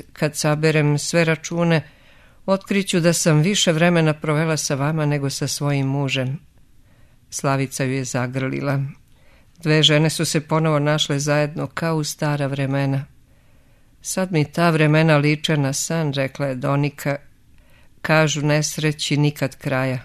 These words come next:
Sada vidim da tada nisam imala razloga da se žalim." "Ko je mogao da zna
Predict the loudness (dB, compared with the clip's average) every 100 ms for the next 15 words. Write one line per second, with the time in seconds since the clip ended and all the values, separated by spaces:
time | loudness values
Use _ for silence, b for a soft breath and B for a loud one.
0 | -14 b b b b b -10 2 4 6
1 | 4 4 4 4 4 2 4 2 4 2
2 | 4 2 2 2 2 2 2 2 2 0
3 | -2 -4 -4 -4 -4 -4 -4 -2 -2 -4
4 | -6 b b b b b b b b b
5 | b _ 4 6 8 6 8 6 6 2
6 | 2 4 4